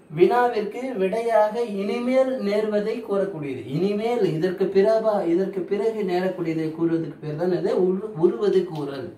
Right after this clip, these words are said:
"நீ விளையாடவில்லையா?" என்ற வினாவிற்கு "கால் வலிக்கும்" என்று கூறுவது உருவது கூறல். புரியுதா?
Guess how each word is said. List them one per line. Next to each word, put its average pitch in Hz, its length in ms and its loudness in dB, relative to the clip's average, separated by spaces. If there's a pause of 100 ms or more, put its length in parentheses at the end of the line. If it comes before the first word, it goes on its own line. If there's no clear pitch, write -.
(560)
"நீ 180 140 4
விளையாடவில்லையா?" 190 960 0
என்ற 165 260 -4
வினாவிற்கு 151 680 -6
"கால் 202 400 2
வலிக்கும்" 180 640 -4
என்று 170 400 -6
கூறுவது 165 580 -2
உருவது 151 420 -2
கூறல். 107 420 -10 (260)
புரியுதா? 185 360 0